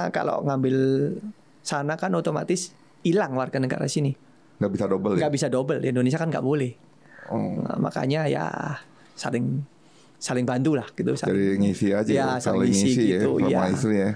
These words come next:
Speaker 1: Iya, nggak apa-apa. Kan juga kan sama, saya kan juga kan udah dapet ya kayak P R sepuluh tahun gitu.
Speaker 2: Oh, udah
Speaker 1: Udah.
Speaker 2: dapat P R ya?
Speaker 1: Ya, makanya kan jadi
Speaker 2: Ya, udah
Speaker 1: sama lah.
Speaker 2: warga
Speaker 1: Kayak
Speaker 2: negara
Speaker 1: jadi,
Speaker 2: sana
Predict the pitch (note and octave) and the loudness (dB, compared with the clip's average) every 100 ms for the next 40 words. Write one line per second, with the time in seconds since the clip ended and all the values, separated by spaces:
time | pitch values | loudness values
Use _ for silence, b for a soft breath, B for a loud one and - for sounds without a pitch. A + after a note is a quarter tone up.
0 | - - B2 B2 - E3+ - - - - | -4 0 2 2 -2 -6 -6 -6 -6 -4
1 | - C3+ B2 C#3+ D3 D3 C#3 C#3+ C#3 C3+ | -2 -2 0 0 0 -2 -2 -2 -2 0
2 | A#2+ C#3 B2 B2 - C#3+ C#3 B B B | 0 0 0 -2 -2 -2 -4 B B B
3 | C3 B2 B2+ - C3 - _ - C3+ C3+ | 0 0 -2 -2 -4 -6 _ -2 0 0
4 | C3+ B2+ - C3 - - - - C#3 A#2+ | -6 -6 -2 -2 -2 -2 0 0 0 -4
5 | - C#3 C3 - C#3+ C3+ C3 C3 - - | -2 0 0 0 -2 0 0 0 -2 -4
6 | - _ - - _ _ - - - G#2+ | -8 _ -20 -20 _ _ -20 -14 -4 -2
7 | A2 F#2+ - F2 - F2+ G#2 C3+ B2 - | 0 0 0 -2 0 -2 0 0 -2 -2
8 | - B2+ C3 C#3 D3 D3+ D3 C3 C3+ C#3 | -4 -4 -2 -2 0 0 0 0 0 0
9 | - - B2+ B2 D#3 F3 D#3+ F#2+ F#2+ F#2 | -4 -4 -2 0 0 0 -2 -2 -2 0
10 | C#3 G2 F2+ C3 C3 | 0 2 2 2 0